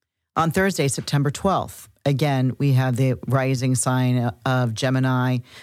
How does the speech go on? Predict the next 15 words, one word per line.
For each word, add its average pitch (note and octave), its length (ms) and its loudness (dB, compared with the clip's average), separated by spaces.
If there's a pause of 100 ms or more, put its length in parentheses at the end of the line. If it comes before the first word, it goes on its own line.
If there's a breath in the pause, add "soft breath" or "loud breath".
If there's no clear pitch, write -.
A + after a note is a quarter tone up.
(120)
and C#3+ 140 2
going C3+ 300 2
to C3+ 60 -2
grab, A#2+ 520 -2 (140)
again, A#2+ 320 0
the A#2+ 80 2
Mercury A#2 600 0
conjunct A#2+ 440 0
Venus. E3 480 -2 (560)
And D3 280 0
to D#3 120 0
balance D#3 680 0
creativity D3+ 920 0 (500 soft breath)
with C3+ 360 -2
practicality D#3 1120 -2